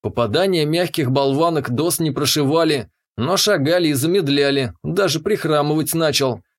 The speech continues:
через пару кругов догонялок. "Мат, ты что, бля, творишь?" ожил передатчик, разразившийся голосом Толстого. "Убегаю", честно, с ноткой наигранной истерики ответил я.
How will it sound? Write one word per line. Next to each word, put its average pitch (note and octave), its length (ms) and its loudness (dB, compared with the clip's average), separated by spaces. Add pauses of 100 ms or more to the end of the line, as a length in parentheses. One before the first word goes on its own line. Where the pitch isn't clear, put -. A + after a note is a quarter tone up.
через G3 300 0
пару E3+ 300 0
кругов D3+ 400 0
догонялок. C#3 720 0 (540)
"Мат, F3 440 -2
ты G3+ 120 0
что, A3+ 260 2
бля, F3+ 180 0
творишь?" F#3+ 600 0 (300)
ожил D#3+ 380 0
передатчик, D#3+ 840 0
разразившийся B2 920 0
голосом E3+ 500 0
Толстого. C#3+ 680 0 (540)
"Убегаю", E3 720 0 (160)
честно, F3 440 0
с - 120 -4
ноткой E3 340 -2
наигранной D3 640 0
истерики D#3+ 520 -2
ответил D3+ 480 0
я. D3+ 340 0